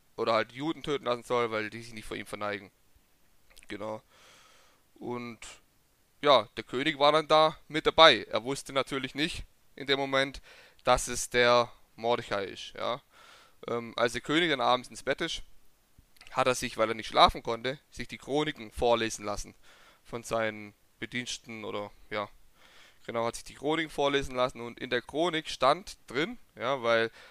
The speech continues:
vor mehreren Jahren war das so, dass der Mordechai, ähm, dem König das Leben gerettet hat,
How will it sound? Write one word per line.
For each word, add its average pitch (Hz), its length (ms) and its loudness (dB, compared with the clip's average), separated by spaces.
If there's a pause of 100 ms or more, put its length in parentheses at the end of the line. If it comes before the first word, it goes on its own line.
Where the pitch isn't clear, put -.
(160)
vor 123 320 2
mehreren 131 480 2
Jahren 160 400 2 (840)
war 127 240 2
das 131 140 -2
so, 147 180 2
dass 127 360 2 (440)
der 113 480 4 (520)
Mordechai, 143 680 2 (800)
ähm, 120 300 -2
dem 117 180 0
König 160 420 0
das - 360 -2 (320)
Leben 139 320 4
gerettet 117 400 2
hat, - 220 -2